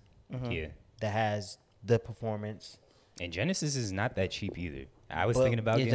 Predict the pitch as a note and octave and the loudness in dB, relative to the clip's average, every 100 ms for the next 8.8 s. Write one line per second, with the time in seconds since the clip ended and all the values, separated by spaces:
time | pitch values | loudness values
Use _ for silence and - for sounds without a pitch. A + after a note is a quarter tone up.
0 | A2+ A2+ A#2+ B2+ D3 D3 A#2+ A2 - C3+ | 4 4 0 0 2 4 2 -2 -4 -8
1 | B2+ C3 C#3+ G#2 G2 F2+ D2 A2+ A#2 A#2 | -2 0 2 0 0 0 -2 -4 -2 -2
2 | F#2+ A#2+ A#2+ C3 A#2 G#2 A2 B2+ C#3+ A#2+ | -2 0 2 4 4 2 0 0 -2 -8
3 | A2+ B2 B2+ - - G2 - B2 A#2+ A2 | -10 -10 -10 -12 -10 -8 -2 0 0 0
4 | A#2+ - E2+ - F2+ A#2 C#3 B2 A#2 A#2 | -2 -4 -4 0 2 4 4 2 -2 -4
5 | A2+ A#2+ A#2+ - - D2+ C#2 C#2 G#2+ A#2+ | -6 -10 -12 -14 -20 -10 -10 -8 0 4
6 | B2 B2+ C3+ B2+ B2 - F#2+ G#2+ A2 - | 4 2 0 0 -2 -6 -2 0 2 0
7 | C3+ A#2+ A#2 A2+ - G2 G#2 G2+ G#2+ A#2 | -2 0 2 2 0 -2 -8 -8 -8 -8
8 | A2 A2 A2 G#2 G#2 A2 A2+ | -4 -4 -4 -8 -8 -4 -4